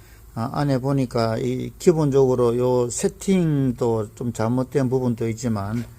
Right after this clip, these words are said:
예, 많이 사용한 관계로 이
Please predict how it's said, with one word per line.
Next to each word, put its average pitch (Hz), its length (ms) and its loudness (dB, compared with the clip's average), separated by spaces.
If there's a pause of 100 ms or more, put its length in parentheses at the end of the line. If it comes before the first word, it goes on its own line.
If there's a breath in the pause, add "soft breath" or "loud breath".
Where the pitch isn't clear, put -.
(540 loud breath)
예, 131 140 -8
많이 135 420 0
사용한 139 540 -2
관계로 113 680 -4
이 120 440 -8